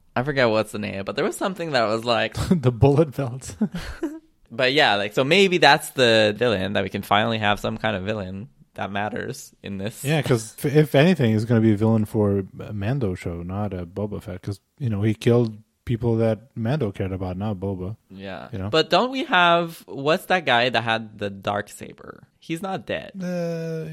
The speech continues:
Speaker 2: isn't he?
Speaker 1: I don't remember.
Speaker 2: The, the guy from, uh, Breaking Bad, right?
Speaker 1: Yeah, I don't remember.
Speaker 2: I think he died. No?
Speaker 1: Did he?
Speaker 2: I don't, I don't know.
Speaker 1: He lost the saber, but I think he escaped.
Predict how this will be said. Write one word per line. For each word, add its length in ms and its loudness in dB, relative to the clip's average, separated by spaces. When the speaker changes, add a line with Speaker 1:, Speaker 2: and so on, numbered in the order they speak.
Speaker 2:
isn't 180 -4
he? 400 -8
Speaker 1:
I 100 -6
don't 280 -2
remember. 500 -4
Speaker 2:
The, 400 0
the 120 -6
guy 180 0
from, 340 -2
uh, 280 0
Breaking 340 -2
Bad, 180 -2
right? 240 -2
Speaker 1:
Yeah, 320 -4
I 40 -6
don't 200 -4
remember. 140 -6
Speaker 2:
I 60 -6
think 120 -4
he 60 0
died. 440 -8
No? 160 0
Speaker 1:
Did 120 2
he? 300 -2
Speaker 2:
I 80 -2
don't, 240 -4
I 60 -4
don't 180 -6
know. 120 -10
Speaker 1:
He 120 -2
lost 300 2
the 80 -4
saber, 340 4
but 160 0
I 100 4
think 200 -8
he 160 -4
escaped. 600 -6